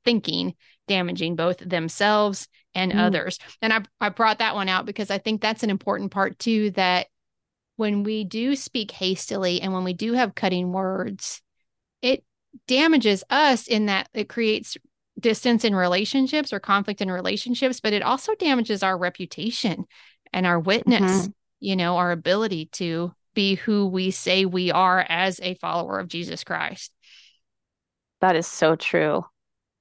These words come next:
Speaker 2: Oh, yeah.
Speaker 1: Let's not do it.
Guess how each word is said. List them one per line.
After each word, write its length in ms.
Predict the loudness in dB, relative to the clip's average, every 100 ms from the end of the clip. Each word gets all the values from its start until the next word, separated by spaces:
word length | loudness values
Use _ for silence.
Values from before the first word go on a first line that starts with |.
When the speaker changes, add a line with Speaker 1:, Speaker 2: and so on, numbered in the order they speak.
| _ 2
Speaker 2:
Oh, 320 | 2 2 -10 _ _ _ _ _ _ _ _ _ _ _ _ -6
yeah. 340 | -2 -2 -2 -6 _ _ _ -6
Speaker 1:
Let's 260 | -6 0
not 240 | 0 2 0
do 200 | 0 0
it. 300 | -2 -8